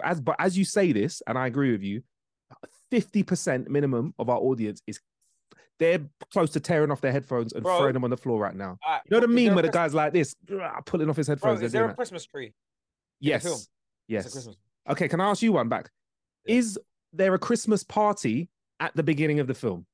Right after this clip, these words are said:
Speaker 2: Yes.
Speaker 1: There we go.
Speaker 2: Christmas
Speaker 1: Thank you.
Speaker 2: film.
Speaker 1: There you go. Yeah, yeah,
Speaker 2: If,
Speaker 1: yeah.
Speaker 2: if the thing is based in Christmas, it's
Speaker 1: Yeah.
Speaker 2: a Christmas film.
Speaker 1: Does
Speaker 2: But
Speaker 1: Alan Rick-, does Alan Rickman say, reading off a t-shirt, "Ho, ho, ho"?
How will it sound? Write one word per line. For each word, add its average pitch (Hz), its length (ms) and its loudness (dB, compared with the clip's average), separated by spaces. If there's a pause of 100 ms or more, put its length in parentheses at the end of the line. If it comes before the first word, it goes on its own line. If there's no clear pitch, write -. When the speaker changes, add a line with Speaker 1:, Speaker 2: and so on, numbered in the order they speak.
(640)
Speaker 2:
Yes. 123 240 -12 (460)
Speaker 1:
There 104 160 0
we 101 100 -2
go. - 120 -14 (240)
Speaker 2:
Christmas 104 240 -8
Speaker 1:
Thank - 40 -20
you. 117 60 -10
Speaker 2:
film. - 200 -20 (200)
Speaker 1:
There 107 140 -6
you 101 80 -6
go. 95 80 -8
Yeah, 98 180 -8 (220)
yeah, - 140 -12 (180)
Speaker 2:
If, 254 160 -6
Speaker 1:
yeah. - 100 -6
Speaker 2:
if 262 120 -8
the 311 80 -8
thing 220 420 -4
is 170 160 -10
based 185 320 -4
in 170 80 -10
Christmas, 151 560 -8 (100)
it's 107 120 -6
Speaker 1:
Yeah. 175 60 -2
Speaker 2:
a - 20 -14
Christmas - 280 -14 (520)
film. 107 100 -12 (240)
Speaker 1:
Does 202 240 2
Speaker 2:
But - 40 0
Speaker 1:
Alan 202 260 6
Rick-, - 180 0
does 220 160 2
Alan 220 240 2
Rickman 185 300 2
say, 139 420 0 (160)
reading 196 340 4
off 180 120 0
a 175 60 0
t-shirt, 139 520 0 (180)
"Ho, 175 580 -2 (200)
ho, 143 560 -4 (280)
ho"? 113 460 -4